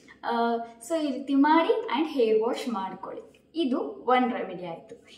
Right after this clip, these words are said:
ಈಗ second remedy, ನಮಗೆ ಕೊತ್ತಂಬರಿ ಸೊಪ್ಪು ಬೇಕಾಗುತ್ತೆ.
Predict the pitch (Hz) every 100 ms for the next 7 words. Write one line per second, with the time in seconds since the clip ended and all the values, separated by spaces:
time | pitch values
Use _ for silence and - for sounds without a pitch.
0 | - 254 247 220 - - 262 427 440 302
1 | 202 175 180 339 - _ _ - 269 277
2 | 277 277 427 - - 330 - 381 381 370
3 | 381 - 285 269 269 233 214 175 175 180
4 | - - - -